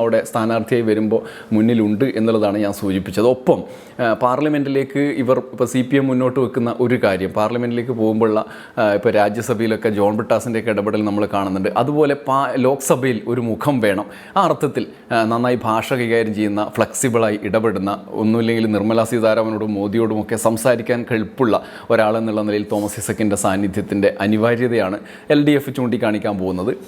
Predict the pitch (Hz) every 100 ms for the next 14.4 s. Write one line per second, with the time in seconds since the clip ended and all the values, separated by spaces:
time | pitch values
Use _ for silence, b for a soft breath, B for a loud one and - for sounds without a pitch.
0 | - 175 135 131 131 139 123 120 131 113
1 | 113 110 113 165 160 123 117 113 107 104
2 | 98 104 104 107 101 B B - 107 110
3 | 135 123 113 110 - 98 104 - 104 98
4 | 107 95 90 98 80 - 107 - 127 131
5 | 131 120 120 113 113 110 104 98 98 101
6 | 113 117 113 110 - 110 - 131 135 123
7 | 104 123 110 110 113 107 98 120 98 B
8 | B B 131 139 127 123 127 123 123 139
9 | 135 135 117 117 - 123 117 123 B B
10 | - 123 113 127 127 - - 123 131 -
11 | - 151 143 131 123 131 131 - 127 117
12 | - 135 117 - - 127 123 120 123 117
13 | 113 120 117 110 104 110 110 107 120 117
14 | 113 107 104